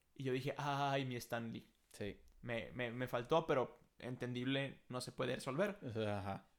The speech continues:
Speaker 1: No, no, no lo voy a pelear, no, no es algo que simplemente lo quería exter-, externar.
Speaker 2: De hecho, es lo que estaba pensando cuando estabas diciendo de estaría padre ver en algún cameo a Andrew Garfield en un, eh, Avengers Multiverse.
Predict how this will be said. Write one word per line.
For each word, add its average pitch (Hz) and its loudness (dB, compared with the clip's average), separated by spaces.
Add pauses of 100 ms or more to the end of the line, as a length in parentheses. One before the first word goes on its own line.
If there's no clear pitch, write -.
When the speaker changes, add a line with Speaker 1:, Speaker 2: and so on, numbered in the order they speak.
(120)
Speaker 1:
No, 120 -6
no, 131 0
no 139 2
lo 139 6
voy 139 8
a 127 2
pelear, 127 -2
no, 123 0
no 127 -2
es 127 -2
algo 135 4
que 117 -4
simplemente 131 -2
lo 127 2
quería 120 0
exter-, - -4
externar. 135 0 (300)
Speaker 2:
De 127 4
hecho, 127 4
es 165 4
lo 175 4
que 151 2
estaba 131 6
pensando 123 6
cuando 113 2
estabas 117 4
diciendo 127 4
de 131 8
estaría 110 4
padre 131 8
ver 123 6
en 113 4
algún 107 4
cameo 117 8
a 113 8
Andrew 110 2
Garfield 113 6
en 107 6
un, 110 2 (500)
eh, 101 6 (720)
Avengers 127 10
Multiverse. 139 10